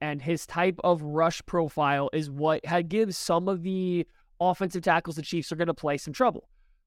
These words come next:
I would also say that Josh Allen and Joe Burrow are quarterbacks that aren't terrible at handling speed rush. Um, you can't run ten yards deep and get to Joe Burrow. You have to be able to really cut that angle.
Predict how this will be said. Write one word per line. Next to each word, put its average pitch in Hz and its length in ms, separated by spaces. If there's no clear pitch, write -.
I 175 100
would 185 140
also 175 280
say 165 380
that 160 140
Josh 151 360
Allen 165 340
and 156 100
Joe 151 200
Burrow 156 440
are 151 240
quarterbacks 160 640
that - 160
aren't 165 180
terrible 175 420
at 160 80
handling 170 360
speed 180 300
rush. 214 360
Um, 151 400
you 156 240
can't 202 400
run 175 460
ten 185 260
yards 165 320
deep 175 220
and 151 100
get 147 140
to 156 40
Joe 139 200
Burrow. 135 360
You 160 300
have 160 280
to 165 60
be 156 140
able 160 140
to 151 80
really 156 280
cut - 260
that 143 180
angle. 170 440